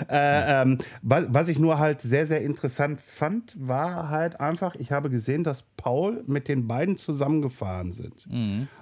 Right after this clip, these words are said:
Speaker 1: Ein Tag später auf dieser himmlischen, tollen Seite, die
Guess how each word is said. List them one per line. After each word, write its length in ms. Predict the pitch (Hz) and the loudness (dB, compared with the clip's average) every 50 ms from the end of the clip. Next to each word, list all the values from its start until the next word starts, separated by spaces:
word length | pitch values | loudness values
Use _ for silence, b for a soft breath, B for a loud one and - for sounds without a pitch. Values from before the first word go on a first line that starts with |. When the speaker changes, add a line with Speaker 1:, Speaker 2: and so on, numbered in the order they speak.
| B _ | B _
Speaker 1:
Ein 360 | - 139 147 170 226 262 254 254 | -2 0 2 2 2 2 0 -2
Tag 340 | - 220 233 254 254 - | -2 -2 -2 -2 -4 -6
später 840 | - - - - - 196 226 240 233 - - 120 92 87 87 87 98 _ _ b b b b b b b b b b b b b b _ _ - | -8 -8 -6 0 0 2 2 2 -2 0 0 0 0 0 -2 -4 -8 _ _ b b b b b b b b b b b b b b _ _ 0
auf 260 | - - 110 - - | 0 0 0 0 0
dieser 280 | - 143 131 123 139 127 | 0 2 4 4 4 4
himmlischen, 760 | 117 101 120 170 226 240 226 214 196 - - 185 175 - - | 4 4 4 4 6 4 4 2 2 0 0 -2 -2 -2 2
tollen 420 | - 165 175 185 180 180 175 170 | 2 4 4 6 6 4 4 4
Seite, 540 | 139 123 131 139 151 170 165 - 165 151 147 | 4 2 2 2 2 2 2 0 0 0 0
die 480 | 135 127 127 127 123 123 117 117 113 | 0 0 2 2 4 2 2 0 -2